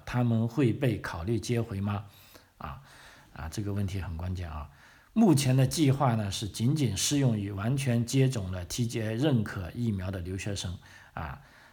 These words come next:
但是呢，我们也知道T G A认可的疫苗清单呢，会逐渐扩充，包括啊，这个新州健康部门在内的新州政府机构将会密切关注相关进展，并实施修改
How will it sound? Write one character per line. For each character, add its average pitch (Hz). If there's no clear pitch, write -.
但 160
是 165
呢， 139
我 101
们 123
也 107
知 117
道 113
T 151
G 156
A 139
认 147
可 104
的 104
疫 135
苗 104
清 123
单 120
呢， 110
会 104
逐 120
渐 131
扩 127
充， 104
包 151
括 147
啊， 90
这 104
个 92
新 123
州 117
健 123
康 110
部 117
门 95
在 107
内 110
的 85
新 110
州 113
政 113
府 92
机 101
构 98
将 113
会 113
密 135
切 104
关 107
注 107
相 123
关 113
进 107
展， 87
并 113
实 117
施 113
修 113
改 95